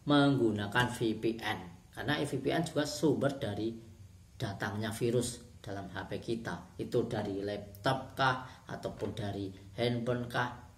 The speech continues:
itu banyak sekali datangnya virus dari situ. Nah, kalau Anda tidak percaya, bisalah buktikan sendiri.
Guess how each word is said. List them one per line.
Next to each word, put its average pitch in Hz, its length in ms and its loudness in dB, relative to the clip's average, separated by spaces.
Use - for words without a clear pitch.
itu - 220 -2
banyak 107 320 -2
sekali 110 320 -2
datangnya 107 380 -2
virus 127 260 -2
dari 98 400 -6
situ. 92 560 -4
Nah, 90 160 -8
kalau 160 320 10
Anda 151 240 10
tidak 135 320 4
percaya, 151 240 6
bisalah 117 800 2
buktikan 98 480 -6
sendiri. 95 800 -4